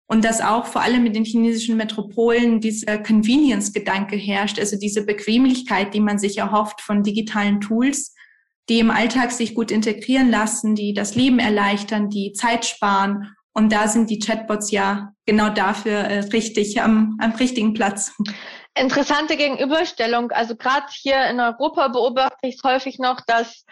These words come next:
Speaker 2: ja viele dann Angst haben, die Chatbots klauen ihnen die Jobs oder nehmen die Persönlichkeit weg. Und
Speaker 1: Mhm.
Speaker 2: ja, und jetzt sagst du, hey, das wird eigentlich eher als Benefit gesehen. Es ist ja auch am Ende des Tages, ich denke auch, sie werden gerade in Europa nicht sofort die Jobs wegnehmen, sondern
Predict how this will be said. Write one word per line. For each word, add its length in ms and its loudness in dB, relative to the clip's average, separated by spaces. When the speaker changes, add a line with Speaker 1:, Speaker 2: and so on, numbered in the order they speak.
Speaker 2:
ja 180 0
viele 280 0
dann 160 0
Angst 280 -2
haben, 140 2
die 100 -2
Chatbots 460 -2
klauen 400 0
ihnen 220 -2
die 120 -6
Jobs 500 -2
oder 360 2
nehmen 320 0
die 80 -4
Persönlichkeit 920 -2
weg. 320 0
Und 320 -2
Speaker 1:
Mhm. 580 -8
Speaker 2:
ja, 340 0
und 180 0
jetzt 260 -4
sagst 220 -2
du, 100 2
hey, 220 2
das 160 -2
wird 140 0
eigentlich 260 -4
eher 200 2
als 180 -2
Benefit 520 -2
gesehen. 540 0
Es 160 -8
ist 220 0
ja 180 2
auch 100 -2
am 140 -2
Ende 220 0
des 200 -2
Tages, 400 0
ich 160 -8
denke 300 0
auch, 180 0
sie 140 -4
werden 340 0
gerade 300 -2
in 80 0
Europa 440 0
nicht 220 -4
sofort 400 -2
die 100 -6
Jobs 340 -4
wegnehmen, 460 0
sondern 460 0